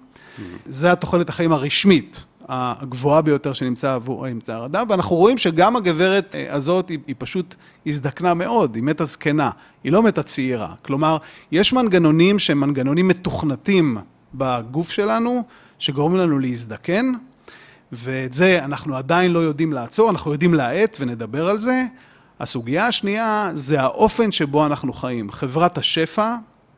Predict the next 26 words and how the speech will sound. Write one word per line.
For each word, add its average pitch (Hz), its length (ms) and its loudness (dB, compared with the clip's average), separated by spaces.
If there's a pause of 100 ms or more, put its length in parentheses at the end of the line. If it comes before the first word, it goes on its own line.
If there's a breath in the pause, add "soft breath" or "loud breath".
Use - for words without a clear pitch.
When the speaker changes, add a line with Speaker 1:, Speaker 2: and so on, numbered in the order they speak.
(160)
Speaker 2:
כן, 175 240 -2
יוצרת 175 480 -2
מצב 160 460 0
פרדוקסלי, 160 920 0 (440 loud breath)
שלמרות 156 540 0
שאנחנו 160 640 -2
מתפתחים 156 540 -2
טכנולוגית 160 800 4
ורפואית 147 720 0
בצורה 143 600 0 (120)
מאוד 160 440 0
מאוד 147 340 2
טובה, 139 380 0
מאוד 151 300 0
מהירה, 151 500 0 (720 soft breath)
אבל 170 380 2 (140)
אורח 190 300 6
החיים 170 340 0
שלנו 233 500 -2 (540)
הוא 135 140 -2
לא 165 100 6
כל 190 180 0
כך 170 120 -6
מתאים 175 320 -2
לגנטיקה 147 840 2
שלנו. - 380 -12